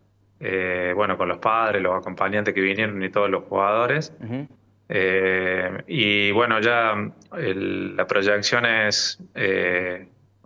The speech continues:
Speaker 1: en las fechas, eh, estimativas que, que fue este año, digamos, o sea, ya sería para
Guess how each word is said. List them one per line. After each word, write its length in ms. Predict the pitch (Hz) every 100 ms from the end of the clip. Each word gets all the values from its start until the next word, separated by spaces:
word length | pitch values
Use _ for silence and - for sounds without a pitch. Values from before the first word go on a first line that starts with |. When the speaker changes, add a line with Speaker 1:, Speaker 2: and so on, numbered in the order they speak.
| - -
Speaker 1:
en 260 | - 98 98
las 140 | 95
fechas, 440 | - 117 113 104 98
eh, 280 | 95 92 - - -
estimativas 800 | 101 - 98 95 95 113 117
que, 280 | 113 95 92
que 120 | -
fue 200 | 98 107
este 180 | 104 -
año, 300 | 113 107 92
digamos, 460 | 87 90 90 90 92
o 40 |
sea, 140 | 90 90
ya 200 | 95 95
sería 360 | - 95 101
para 380 | 98 92 92 87